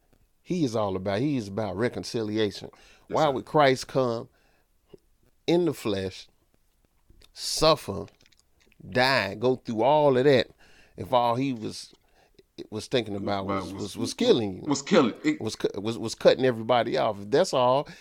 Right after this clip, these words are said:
Speaker 1: then it wouldn't have been no need for none of that. But because
Speaker 2: Yes, sir.
Speaker 1: he was trying, his, his mission and the Father's mission was to recover us, it went through all of that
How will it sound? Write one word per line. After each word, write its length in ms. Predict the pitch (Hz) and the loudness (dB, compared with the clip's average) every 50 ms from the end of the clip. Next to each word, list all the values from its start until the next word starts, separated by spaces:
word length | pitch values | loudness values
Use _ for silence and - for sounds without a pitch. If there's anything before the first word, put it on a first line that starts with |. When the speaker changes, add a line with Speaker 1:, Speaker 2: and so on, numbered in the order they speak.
| - - - - | -20 -20 -10 -4
Speaker 1:
then 260 | - 147 151 151 151 | 0 2 2 2 2
it 180 | - - 170 175 | 4 2 2 2
wouldn't 220 | 160 156 156 151 | 2 2 2 2
have 60 | 147 | 2
been 140 | 156 151 151 | 2 2 2
no 100 | 151 151 | 4 4
need 260 | 156 160 156 156 147 | 4 4 2 2 0
for 80 | - 151 | -2 -4
none 220 | 156 175 196 175 | -2 -2 -2 -2
of 100 | 156 131 | -2 -2
that. 240 | 117 107 92 - 104 | -2 -2 -2 -2 0
But 120 | 131 135 | 0 0
because 800 | 120 113 107 - - - 185 190 185 165 143 135 139 143 139 - - _ - | 0 -2 -6 -8 -4 0 2 2 2 2 2 0 -2 -4 -8 -12 -16 _ -14
Speaker 2:
Yes, 120 | - - | -12 -10
sir. 140 | - 82 71 - - | -8 -10 -10 -6 -4
Speaker 1:
he 180 | - 160 180 160 | -4 -2 -2 -2
was 200 | 131 120 113 - | -2 -4 -4 -6
trying, 600 | - - 156 151 147 139 131 127 120 113 113 107 _ _ _ _ _ _ _ _ - - _ _ _ - | -6 -4 -2 0 0 0 0 -2 -4 -6 -8 -10 _ _ _ _ _ _ _ _ -20 -20 _ _ _ -8
his, 180 | 120 147 151 - - - 120 135 - - | -4 -4 -4 -4 -6 -10 -10 -10 -10 -8
his 300 | - - 156 160 131 127 | -4 -2 -2 0 0 2
mission 360 | 127 139 147 139 - - 127 117 | 2 4 4 4 2 0 -2 -2
and 120 | 107 101 | -2 -4
the 60 | 101 | -6
Father's 520 | - - 139 143 143 131 123 107 101 98 113 | -6 -4 -2 0 2 0 0 -2 -4 -6 -4
mission 360 | 127 151 160 - - 110 113 | -2 -2 -2 -2 -4 -6 -4
was 240 | 113 113 107 101 - | -4 -4 -4 -4 -6
to 200 | - - 123 113 | -8 -8 -8 -8
recover 640 | 92 95 95 - - - 185 202 202 170 139 107 101 104 | -8 -8 -10 -12 2 6 8 8 8 6 2 0 0 0
us, 320 | 104 98 92 - - - _ _ - - - - _ _ _ _ _ _ _ _ _ _ _ - | -2 -4 -6 -8 -14 -20 _ _ -20 -20 -20 -20 _ _ _ _ _ _ _ _ _ _ _ -6
it 60 | - | -4
went 240 | 131 123 131 120 - | -2 0 -2 -2 -2
through 140 | 131 120 117 | 0 2 2
all 280 | 120 123 127 131 123 | 2 2 2 2 2
of 80 | 123 117 | 2 2
that 180 | 123 147 139 - | 2 2 0 -2